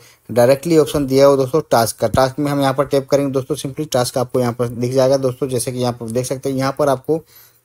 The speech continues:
कुछ पॉइंट्स अर्न करने होते हैं जो कि कन्वर्ट होता है हमारे डॉलर्स में।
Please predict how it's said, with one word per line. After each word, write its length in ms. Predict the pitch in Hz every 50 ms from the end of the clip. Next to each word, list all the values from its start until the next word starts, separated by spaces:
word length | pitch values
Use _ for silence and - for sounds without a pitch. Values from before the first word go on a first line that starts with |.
| _ _ _ _ _ _ - - _ -
कुछ 120 | 151 143
पॉइंट्स 380 | - - - 135 151 160 - - -
अर्न 120 | 131 135 139
करने 300 | 135 139 131 131 135 139
होते 160 | 135 131 -
हैं 80 | 143 131
जो 100 | 135 135
कि 120 | 131 156
कन्वर्ट 420 | 135 - 123 117 123 131 135 131 131
होता 160 | 131 123 139
है 60 | 131
हमारे 240 | 127 123 127 135 139
डॉलर्स 340 | 131 117 101 101 104 98 - -
में। 100 | 104